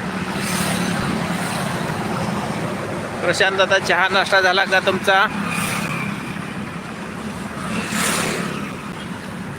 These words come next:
प्रदीप दादा, प्रशांत दादा म्हणत आहेत, "ओके दादा." प्रशांत दादा, चहा नाश्ता झाला का तुमचा? प्रशांत दादा, खूप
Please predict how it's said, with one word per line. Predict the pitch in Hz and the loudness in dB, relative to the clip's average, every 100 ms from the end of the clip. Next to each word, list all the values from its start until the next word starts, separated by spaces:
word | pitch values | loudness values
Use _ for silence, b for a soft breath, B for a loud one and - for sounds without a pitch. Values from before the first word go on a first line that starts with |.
| - - | -8 -4
प्रदीप | 165 185 180 | 0 2 4
दादा, | 190 190 185 | 6 8 6
प्रशांत | 180 175 175 185 | 4 4 4 4
दादा | 185 190 | 4 4
म्हणत | 190 185 196 | 6 6 6
आहेत, | 190 180 | 6 6
"ओके | 175 175 190 | 4 4 4
दादा." | 180 190 185 151 120 B - - - - - - - - - - - - - - - | 6 6 6 4 0 B -8 -10 -12 -12 -12 -12 -12 -12 -12 -12 -12 -12 -12 -12 -8
प्रशांत | 170 160 190 190 | -2 2 4 6
दादा, | 190 196 | 6 4
चहा | 180 180 180 | 4 4 6
नाश्ता | 185 180 196 | 4 4 4
झाला | 180 185 | 6 6
का | 180 185 | 6 4
तुमचा? | 185 185 | 2 2
प्रशांत | 185 185 165 190 185 | 2 4 4 4 4
दादा, | 180 185 190 190 - - - - - - - - - - - - - - - - - - - - - - - - - - - - - - - - | 4 6 4 2 -4 -6 -4 -4 -4 -4 -6 -8 -8 -8 -8 -8 -10 -10 -10 -10 -12 -12 -12 -12 -12 -12 -12 -12 -12 -12 -12 -12 -12 -12 -12 -6
खूप | - | -2